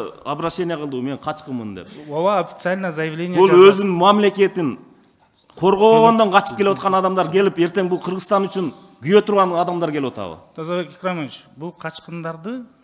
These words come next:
Speaker 2: регистрация кылганда атайын комиссия болот, межведомственный. Г К Н Б, М В Д, аларды учетко алат.
Speaker 1: Э, ушулар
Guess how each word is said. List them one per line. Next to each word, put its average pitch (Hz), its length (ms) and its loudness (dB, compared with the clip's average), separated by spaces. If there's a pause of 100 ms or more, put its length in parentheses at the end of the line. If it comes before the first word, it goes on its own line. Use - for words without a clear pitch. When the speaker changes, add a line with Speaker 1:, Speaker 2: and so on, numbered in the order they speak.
Speaker 2:
регистрация 143 540 -14
кылганда 135 640 -10
атайын 143 400 -12
комиссия 160 400 -12
болот, 151 200 -12 (260)
межведомственный. 131 800 -14 (240)
Г 170 100 -12
К 180 120 -16
Н 160 220 -10
Б, 143 140 -10 (220)
М 180 100 -12
В 156 140 -10
Д, 139 360 -10
аларды 151 360 -10
учетко 147 460 -12
алат. 135 200 -8 (220)
Speaker 1:
Э, 139 140 -6
ушулар 151 320 -2